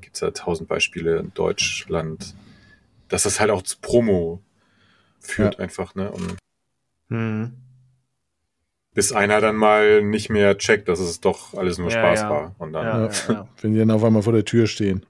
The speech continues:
Speaker 2: und sagen, „Wie
Speaker 1: dann
Speaker 2: meintest
Speaker 1: ist auf
Speaker 2: du das
Speaker 1: einmal
Speaker 2: jetzt?“
Speaker 1: Arafat da und sagt,
Speaker 2: <laughs> Den sollst du
Speaker 1: Ja.
Speaker 2: nicht immer nennen, der steht irgendwann bei uns vor der Tür.
Speaker 1: Warum? Nein.
Speaker 2: Ja, weil das ist gefährlich,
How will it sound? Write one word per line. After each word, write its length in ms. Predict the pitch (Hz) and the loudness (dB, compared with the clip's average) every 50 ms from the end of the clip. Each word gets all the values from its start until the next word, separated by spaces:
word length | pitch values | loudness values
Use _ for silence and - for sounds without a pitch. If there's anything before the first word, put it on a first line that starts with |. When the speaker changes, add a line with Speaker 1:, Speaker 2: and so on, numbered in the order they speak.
| _ _ | _ _
Speaker 2:
und 80 | 104 | -6
sagen, 220 | 101 107 104 104 107 | -2 0 0 2 2
„Wie 40 | 107 | 4
Speaker 1:
dann 120 | 104 110 120 | 4 4 4
Speaker 2:
meintest 200 | 127 - 87 90 90 | 4 4 2 2 2
Speaker 1:
ist 60 | 101 | 2
auf 60 | 98 98 | 4 4
Speaker 2:
du 20 | 98 | 4
das 120 | 98 92 95 | 2 4 4
Speaker 1:
einmal 160 | 92 92 95 | 4 4 4
Speaker 2:
jetzt?“ 100 | 95 92 | 6 4
Speaker 1:
Arafat 320 | 95 - - 101 92 - - - | 4 2 2 0 0 0 0 0
da 240 | 92 90 87 87 87 | 0 2 2 0 0
und 140 | 85 85 80 | -4 -6 -4
sagt, 180 | 87 90 90 | -4 -4 -2
Speaker 2:
<laughs> 920 | - 107 - 151 - - _ _ _ _ _ - - - - - _ _ - | 0 0 0 -2 -2 -6 _ _ _ _ _ -20 -20 -20 -20 -20 _ _ -4
Den 100 | 120 120 | -4 0
sollst 280 | - - 175 - 104 101 | 2 0 0 0 0 0
du 20 | |
Speaker 1:
Ja. 60 | - | -2
Speaker 2:
nicht 120 | 123 - 117 | -2 0 0
immer 160 | 104 104 98 | -2 -2 0
nennen, 300 | 98 98 95 92 95 92 | -2 -2 -2 -2 -4 -4
der 120 | 101 107 | -4 -4
steht 240 | - - 147 156 151 | -4 -2 -4 -4 -4
irgendwann 300 | - 147 170 165 160 151 | -2 -2 0 0 2 0
bei 80 | 147 143 | 0 0
uns 160 | 143 139 - | -2 -4 -4
vor 140 | - 139 131 | -4 -4 -4
der 120 | 120 117 | -4 -6
Tür. 300 | - - - 147 95 - - | -8 -10 -8 -8 -8 -8 -10
Speaker 1:
Warum? 500 | - 71 71 80 90 107 147 - - - _ _ _ _ _ | -12 -12 -10 -8 -6 -6 -6 -6 -10 -14 _ _ _ _ _
Nein. 380 | - - - - - - - - | -20 -20 -18 -18 -18 -16 -12 -10
Speaker 2:
Ja, 340 | - - - 127 131 104 87 92 | -8 -4 0 2 2 2 0 0
weil 440 | 98 95 92 92 95 92 92 90 92 - | 0 0 0 2 0 0 -2 -4 -6 -10
das 360 | - - 101 - - - - - | -14 -16 -14 -14 -14 -14 -14 -16
ist 140 | - - | -14 -8
gefährlich, 640 | - 110 - - - 120 117 110 170 160 - - - | -8 -8 -8 -6 -6 -4 -4 -4 -4 -8 -10 -16 -20